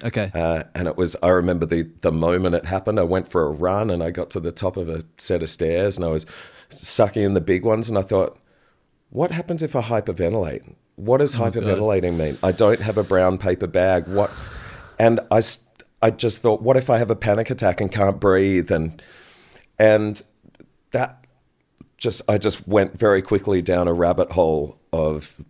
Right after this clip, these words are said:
Speaker 2: being terrified of walking upstairs in case I had
Speaker 1: Oh,
Speaker 2: a
Speaker 1: wow.
Speaker 2: panic attack. And,
Speaker 1: Yeah,
Speaker 2: uh,
Speaker 1: yeah.
Speaker 2: and luckily I saw an amazing psychologist and, um,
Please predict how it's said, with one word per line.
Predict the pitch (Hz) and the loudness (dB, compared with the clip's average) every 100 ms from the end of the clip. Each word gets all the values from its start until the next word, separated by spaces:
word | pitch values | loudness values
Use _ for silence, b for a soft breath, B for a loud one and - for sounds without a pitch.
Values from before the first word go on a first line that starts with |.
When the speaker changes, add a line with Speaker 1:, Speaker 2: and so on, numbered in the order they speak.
| _ - | _ -2
Speaker 2:
being | 90 82 | 0 2
terrified | 95 87 82 85 82 | 2 2 2 0 0
of | 78 | 0
walking | 85 80 87 | -2 -2 -4
upstairs | 78 - - 90 85 80 73 | -4 -2 0 2 2 0 -2
in | 73 | -6
case | 76 78 78 - | -4 -2 -2 -2
I | 73 71 | -2 -4
had | 73 - | -8 -6
Speaker 1:
Oh, | 123 110 | 0 2
Speaker 2:
a | |
Speaker 1:
wow. | 104 104 | 2 0
Speaker 2:
panic | 78 - | -2 -8
attack. | - 65 65 - - | -8 -8 -8 -14 -8
And, | 80 85 | -4 -2
Speaker 1:
Yeah, | 95 110 | 2 2
Speaker 2:
uh, | 82 104 | 2 0
Speaker 1:
yeah. | 107 95 B B B B B B B B - | -4 -8 B B B B B B B B 0
Speaker 2:
and | 98 95 95 | 2 2 -2
luckily | - 101 110 127 117 95 | -4 -2 0 0 2 2
I | |
saw | 90 101 90 | 2 2 2
an | 85 | 2
amazing | 82 82 82 95 | 0 -2 -2 -4
psychologist | 80 82 78 82 80 78 76 - - - - | -2 -2 -2 -2 -2 -2 -6 -8 -12 -20 -10
and, | 80 76 73 | -6 -4 -4
um, | 76 76 73 71 | -4 -4 -6 -10